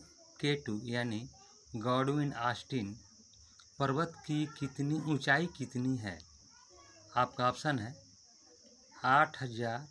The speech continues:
आठ सौ पचास मीटर, आठ हज़ार छः सौ ग्यारह मीटर, आठ हज़ार दो सौ अट्ठासी मीटर, आठ हज़ार पाँच सौ छियासी मीटर। इसका सही आंसर है बी, आठ हज़ार छः सौ ग्यारह मीटर।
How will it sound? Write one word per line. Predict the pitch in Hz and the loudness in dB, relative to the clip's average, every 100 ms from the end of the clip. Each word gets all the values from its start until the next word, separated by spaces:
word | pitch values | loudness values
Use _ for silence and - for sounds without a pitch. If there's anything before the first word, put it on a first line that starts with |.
| - | 0
आठ | 127 139 | 4 4
सौ | - 135 | 0 -6
पचास | 127 120 123 120 - | -4 -2 0 0 -2
मीटर, | 110 104 110 131 - - - - - - 131 | -6 -8 -10 -14 -18 -20 -20 -20 -20 -2 4
आठ | 135 131 | 4 4
हज़ार | 139 135 127 | 0 -2 -2
छः | - 123 | -2 -2
सौ | 120 131 | -2 -2
ग्यारह | 117 110 110 127 | -2 -2 -2 -2
मीटर, | 117 107 107 - - - - - - | -2 -6 -10 -12 -20 -20 -20 -20 -4
आठ | 127 139 | 0 2
हज़ार | 139 135 131 | 2 2 2
दो | 113 139 | 2 0
सौ | - 120 | 0 -2
अट्ठासी | 120 - 113 - 143 | -4 -4 -6 -2 -2
मीटर, | 120 104 101 104 - - - - - - - | -2 -4 -8 -8 -14 -14 -14 -16 -18 -12 -2
आठ | 123 143 | 0 2
हज़ार | 135 123 127 - | 0 0 0 0
पाँच | 123 120 | -2 -2
सौ | - 143 | -4 -4
छियासी | 143 - 113 95 110 95 | -4 -4 -4 -4 -6 -6
मीटर। | 90 80 90 82 - - - - - - - - - | -6 -10 -14 -18 -20 -20 -20 -20 -20 -20 -20 -20 -8
इसका | 127 - 107 101 | -8 -6 -6 -8
सही | - - 135 147 139 | -6 -2 0 2 0
आंसर | 131 - 127 | 0 -2 -2
है | 101 117 - - - - 113 | -2 -6 -12 -20 -20 -14 -8
बी, | 110 143 123 113 - - - - - - 120 | 0 2 2 -2 -12 -20 -20 -18 -16 -4 4
आठ | 139 147 127 | 6 4 2
हज़ार | 127 131 | 0 0
छः | 127 - 123 120 | 0 -4 -4 -4
सौ | - 135 | -4 -4
ग्यारह | 127 113 101 101 113 | -4 -2 0 0 0
मीटर। | 113 92 - 92 | -4 -6 -6 -8